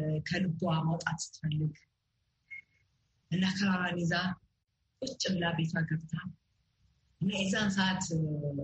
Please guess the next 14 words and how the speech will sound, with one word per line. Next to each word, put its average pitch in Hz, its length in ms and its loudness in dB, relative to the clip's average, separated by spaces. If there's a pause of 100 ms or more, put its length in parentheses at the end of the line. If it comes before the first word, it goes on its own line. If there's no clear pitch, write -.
(180)
ስጠይቂ 165 540 -2 (360)
አብራ 156 300 2
ባልደ-፣ 151 280 0 (280)
ባልደረቦቿን 156 720 0
ስጠይቂ 160 340 -2 (960)
በቃ - 220 0 (260)
ኦልሞስት 240 420 2
ለእነሱ 202 400 2 (640)
ደስታ 247 300 2 (100)
ነው። 202 180 4
ምክንያቱም 247 540 2
ክራሯን 240 480 2
ያዘች 220 380 2
ማለት 247 340 2